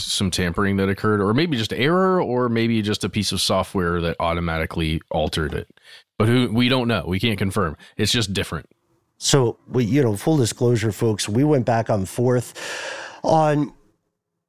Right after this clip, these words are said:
Speaker 2: whether to air this footage because we thought it could be possibly a prank. You know, um, we're fans of pranks. We said, "Well, what if it's genuine?"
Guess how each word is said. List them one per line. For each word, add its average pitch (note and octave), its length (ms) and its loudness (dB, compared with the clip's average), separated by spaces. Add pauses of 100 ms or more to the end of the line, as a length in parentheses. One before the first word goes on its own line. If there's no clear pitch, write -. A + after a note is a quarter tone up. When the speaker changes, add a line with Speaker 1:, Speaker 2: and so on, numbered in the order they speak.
Speaker 2:
whether E3 540 4
to C#3 200 4
air C3 260 4
this A2+ 240 0
footage - 580 -4 (200)
because C3 680 2 (320)
we C3+ 300 4
thought A#2+ 480 2
it A2+ 180 0
could G#2 220 -2
be G#2 460 2 (260)
possibly C3+ 480 2
a D#3 60 2
prank. F#3 480 -2 (380)
You G#2 120 2
know, G2 360 0
um, F2+ 360 0 (220)
we're A2 220 2
fans G2+ 340 0
of F#2 100 -8
pranks. - 540 -4 (300)
We G#2 420 0
said, G#2+ 260 0
"Well, A#2 160 2
what B2+ 180 2
if B2+ 120 -2
it's C3 180 -2
genuine?" B2+ 540 0